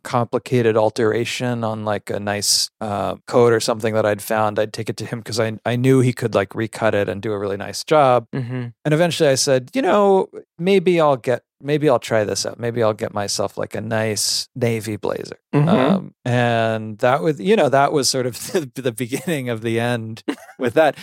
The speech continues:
Speaker 1: But I mean, there again, it's like, I would maybe get, like, one thing a year,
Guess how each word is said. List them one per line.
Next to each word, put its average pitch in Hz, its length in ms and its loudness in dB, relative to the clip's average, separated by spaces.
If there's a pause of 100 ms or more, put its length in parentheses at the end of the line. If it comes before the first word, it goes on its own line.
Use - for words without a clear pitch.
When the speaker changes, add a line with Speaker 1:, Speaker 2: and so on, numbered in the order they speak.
(220)
Speaker 1:
But 196 140 4
I 196 80 6
mean, 190 180 4
there 220 180 6
again, 165 300 4
it's 131 160 -2
like, 127 140 2 (160)
I 143 260 6
would 123 300 0
maybe 117 320 -2
get, 104 300 -2
like, - 260 -10 (140)
one 160 420 2
thing 139 220 0
a 135 60 2
year, 104 720 0